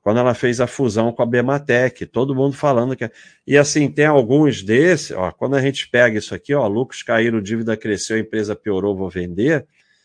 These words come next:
isso sai dos nossos murais. A gente faz, muitas vezes, esses insights pegando mensagem dos murais. É claro que a dívida cresceu, ela comprou a Bematec.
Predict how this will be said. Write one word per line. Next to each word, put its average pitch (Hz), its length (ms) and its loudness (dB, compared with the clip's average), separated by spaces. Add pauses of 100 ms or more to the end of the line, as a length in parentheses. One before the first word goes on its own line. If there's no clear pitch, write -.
(400)
isso 113 240 -6
sai 160 300 2
dos 165 160 0
nossos 165 320 -2
murais. 139 640 0
A 92 80 -4
gente 110 300 -8
faz, 139 640 -4 (500)
muitas 123 420 -2
vezes, 113 300 -2
esses 98 300 -6
insights 123 720 2
pegando 131 800 0 (440)
mensagem 139 760 0
dos 143 240 -2
murais. 143 640 2 (320)
É 135 80 0
claro 180 420 4
que - 100 -4
a 156 60 4
dívida 120 480 -2
cresceu, 104 600 0
ela 113 200 2
comprou 147 420 0
a 151 40 4
Bematec. 151 840 -4